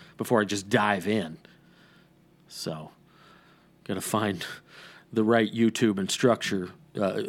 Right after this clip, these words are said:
instructor that, uh, you know, I feel comfortable with. So, but yeah, I'm gonna, gonna start laying around, stretching around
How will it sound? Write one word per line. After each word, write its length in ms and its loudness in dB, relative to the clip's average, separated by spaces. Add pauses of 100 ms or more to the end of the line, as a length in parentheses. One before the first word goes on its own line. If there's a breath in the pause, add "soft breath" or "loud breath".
instructor 680 2
that, 300 -4
uh, 180 -2 (140)
you 100 -4
know, 120 -4
I 60 -2
feel 160 -2
comfortable 460 -2
with. 240 -14 (600 soft breath)
So, 240 -6
but 120 -2
yeah, 160 4
I'm 120 -2
gonna, 220 0 (120)
gonna 80 -2
start 260 4
laying 240 6
around, 300 6
stretching 400 0
around 500 4